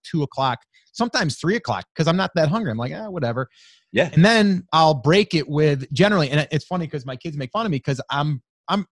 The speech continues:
Speaker 1: I can eat the same thing almost every day. Like, I don't care. Like, it's just, so I have a plate full of broccoli in butter and I saute it and then just kinda do that. Then I
Speaker 2: Yeah.
Speaker 1: throw two, two eggs, you know, uh, just they're organic, you know, uh,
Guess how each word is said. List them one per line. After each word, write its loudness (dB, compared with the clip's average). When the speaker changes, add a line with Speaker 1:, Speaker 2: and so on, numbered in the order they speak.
Speaker 1:
I -4
can -6
eat -4
the -6
same -2
thing -2
almost -6
every -8
day. -10
Like, -12
I 2
don't 0
care. -8
Like, -8
it's -4
just, -4
so -8
I 0
have 0
a -4
plate 0
full 0
of -4
broccoli 0
in 4
butter -2
and 2
I 2
saute 2
it 0
and 0
then -2
just -6
kinda 0
do 2
that. 0
Then 4
I 6
Speaker 2:
Yeah. 4
Speaker 1:
throw 4
two, -4
two 0
eggs, -4
you -8
know, -2
uh, -4
just -12
they're -4
organic, -2
you -8
know, -8
uh, -10